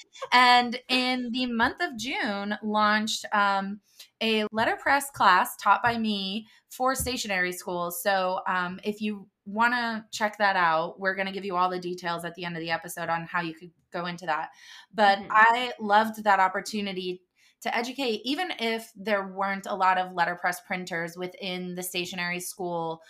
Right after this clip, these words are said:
Speaker 1: audience.
Speaker 2: Mm-hmm.
Speaker 1: Just to know how letterpress is done is going to help you educate your client and then also be really smart about selling that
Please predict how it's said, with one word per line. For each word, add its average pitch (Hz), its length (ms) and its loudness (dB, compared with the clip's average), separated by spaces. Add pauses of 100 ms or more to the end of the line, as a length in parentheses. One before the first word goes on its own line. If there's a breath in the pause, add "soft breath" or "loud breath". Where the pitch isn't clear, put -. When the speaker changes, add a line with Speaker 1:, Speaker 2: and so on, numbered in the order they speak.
(200 loud breath)
Speaker 1:
audience. 175 760 0 (400 soft breath)
Speaker 2:
Mm-hmm. 190 60 -8
Speaker 1:
Just 285 360 2 (140)
to 277 140 -4
know 208 320 2
how 202 200 -2
letterpress 180 720 2
is 175 240 -8 (120)
done 175 460 0 (260 loud breath)
is 214 160 -2
going 254 340 0
to 240 60 0
help 185 380 -2
you 175 480 -4 (340 soft breath)
educate 262 500 0
your 247 160 0
client 220 640 -2
and 202 120 -4
then 190 220 -4
also 190 760 0
be 220 160 -2
really 233 280 0
smart 190 340 -2
about 175 300 0
selling 185 580 -2
that 156 380 0